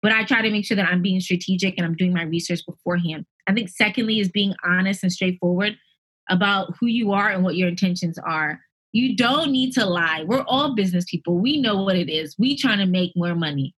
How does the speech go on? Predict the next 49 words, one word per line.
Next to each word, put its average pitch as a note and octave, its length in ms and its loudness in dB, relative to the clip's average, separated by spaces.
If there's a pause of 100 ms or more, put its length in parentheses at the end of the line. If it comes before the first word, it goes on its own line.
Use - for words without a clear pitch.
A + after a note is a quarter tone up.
(120)
Everybody. G#3+ 600 0 (320)
Even E4 320 2
if C#4 120 0
someone C4+ 360 0
is G#3 280 -2
paying B3+ 300 2
you A#3 160 -2
to - 80 -4
do A3+ 220 0
that, G3 200 0
they're G3 120 0
paying D4+ 340 0
you C4+ 120 0
because A3 200 -2
they're A#3+ 80 -2
gonna G#3 180 0
get G3 160 -4
something G3+ 340 -2
from A#3 200 0
it. D#3 120 -4
They're F3+ 100 -2
gonna G#3 160 0
get G3+ 100 -2
a - 40 -8
service. A3 500 -2
They're F#3+ 80 -6
gonna G3+ 120 -2
get G3 140 -4
an F#3 60 -2
experience. G3+ 580 -4 (480)
Just E4 200 0
being E4 240 0
honest. D4+ 280 0
And A3+ 100 -4
so A3+ 120 0
whenever A3 220 0
I G3 100 0
go B3 140 -2
into B3 160 -2
those G#3 140 -2
conversations, A3 720 0
I - 60 -2
say, B3 120 0
"Hey, C4 260 0
this G3+ 180 -2
is G4+ 100 -10
who G4+ 80 0
I D#4+ 80 2
am. A3+ 420 0